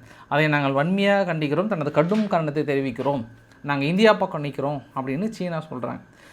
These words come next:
உடனே நிறைய அங்கெல்லாம் ஃபயர் விட்டாங்க. இந்தியா தரப்புல இருந்தா பயங்கரமா ஃபயர் விட்டுருந்தாங்க. அ, அன்பிரசிடென்டட்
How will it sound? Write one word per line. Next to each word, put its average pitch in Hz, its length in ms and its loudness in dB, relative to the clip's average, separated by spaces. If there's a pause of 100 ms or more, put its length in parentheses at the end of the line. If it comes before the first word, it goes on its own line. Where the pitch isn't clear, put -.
(160)
உடனே 175 300 2
நிறைய 175 420 6
அங்கெல்லாம் 165 340 -2
ஃபயர் 156 380 4
விட்டாங்க. 143 300 -2 (300)
இந்தியா 147 260 0
தரப்புல 135 320 -2
இருந்தா 135 300 -2
பயங்கரமா 139 440 0
ஃபயர் 151 320 2
விட்டுருந்தாங்க. 139 760 -4 (440)
அ, 135 40 -6 (400)
அன்பிரசிடென்டட் 180 800 0